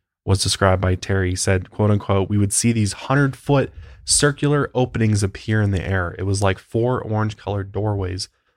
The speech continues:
would have sort of spiral open." Now, this has been, a lot of people speculated about what this was, and some people believe that this was some type of portals that would open up.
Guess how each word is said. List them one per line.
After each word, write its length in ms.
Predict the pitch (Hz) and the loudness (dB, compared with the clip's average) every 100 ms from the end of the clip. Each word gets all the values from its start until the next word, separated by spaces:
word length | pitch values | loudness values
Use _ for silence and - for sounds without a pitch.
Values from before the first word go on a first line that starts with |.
| _ | _
would 180 | 196 101 | 2 2
have 80 | 101 | 4
sort 380 | - - 113 | 0 0 0
of 100 | 110 | 0
spiral 560 | - - 101 95 98 85 - | 0 -2 0 0 0 -4 -6
open." 380 | 113 - - _ _ _ _ _ _ | -6 -8 -16 _ _ _ _ _ _
Now, 200 | 104 95 | 2 4
this 240 | 90 131 143 | 4 2 2
has 120 | 135 | 0
been, 460 | 120 120 98 95 95 _ _ _ _ _ | 2 4 4 2 -2 _ _ _ _ _
a 40 | 104 | -2
lot 180 | 107 117 | 2 2
of 60 | |
people 240 | 120 117 104 | 2 0 -2
speculated 540 | - 110 107 98 98 | 0 -2 2 2 4
about 260 | 95 95 90 | 2 0 2
what 280 | 98 - 107 | -2 -2 -2
this 220 | 92 - | -2 -2
was, 400 | 95 107 98 95 | 0 4 4 2
and 140 | 95 | 0
some 160 | - 98 | 0 0
people 220 | 104 98 | 0 -2
believe 300 | 98 101 95 | -2 -2 0
that 200 | 98 95 | -4 -4
this 220 | 98 95 | -4 -2
was 100 | 92 | -2
some 140 | - 95 | -2 -2
type 200 | 101 95 | -2 -4
of 120 | - | -12
portals 540 | - 113 120 98 90 | -10 -2 0 0 2
that 120 | 95 85 | 2 2
would 140 | 92 | -2
open 300 | 92 90 87 | -2 -4 -4
up. 240 | 87 - | -6 -8